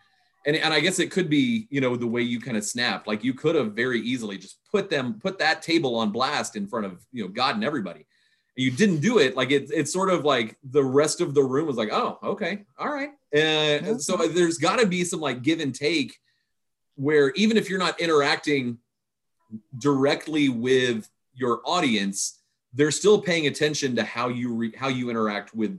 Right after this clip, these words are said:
Speaker 1: with, with someone else, like that table. Is, is that, is that the case?
Speaker 2: Uh, yeah, absolutely. I mean, <clears throat>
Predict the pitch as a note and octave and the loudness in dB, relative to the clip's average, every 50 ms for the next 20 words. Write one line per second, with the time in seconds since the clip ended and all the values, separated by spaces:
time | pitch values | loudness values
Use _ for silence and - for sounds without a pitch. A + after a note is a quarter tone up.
0 | - _ A#2 A2+ A2 G2+ G2 F2+ - _ _ _ _ _ _ A2+ A2+ A2+ G#2 - | -14 _ -8 -6 -4 -4 -6 -8 -14 _ _ _ _ _ _ -10 -8 -8 -6 -6
1 | - B2+ A2+ G#2 F#2+ F#2+ F2+ D2+ - - - A2+ G#2+ - G#2 F#2+ F2 - A2+ G#2 | -4 -2 -2 0 -2 -2 -6 -10 -10 -8 -6 -6 -4 -4 -4 -6 -6 -4 -6 -6
2 | F2+ - D2 G2 A2 A2 A#2+ B2+ B2+ A2 A2 A#2+ C3 C#3+ C#3 - - C3 B2+ A2 | -6 -6 -8 -8 -6 -6 -4 -6 -4 -4 -2 0 0 0 -2 -4 -6 -6 -6 -4
3 | A#2+ C3 D3 C#3+ - C3+ - - A2 A2+ C#3 D3+ - - - _ _ _ _ _ | -2 -4 -4 -2 -4 -8 -6 -6 -6 -6 -6 -6 -10 -14 -18 _ _ _ _ _
4 | _ _ _ _ _ _ _ _ _ _ _ _ - - - - - - - - | _ _ _ _ _ _ _ _ _ _ _ _ -10 -10 -10 -10 -10 -10 -2 2
5 | F#3+ G3+ G3 F#3 - D3 D#3+ G#3 A#3 G3+ C3 A#2+ C#3+ D3 D3 D3 D#3+ E3+ D3+ - | 4 4 4 4 2 4 4 4 4 4 2 0 -2 -4 -2 0 0 0 0 2
6 | F3 F3 C3+ A2+ - - - D3 D3 D3 C#3+ C#3+ _ _ _ _ _ _ _ - | 0 0 0 0 -4 -2 0 2 2 2 2 -2 _ _ _ _ _ _ _ -8
7 | - - E3+ A#3 D3 A#2 C3+ | -2 0 2 2 2 0 -4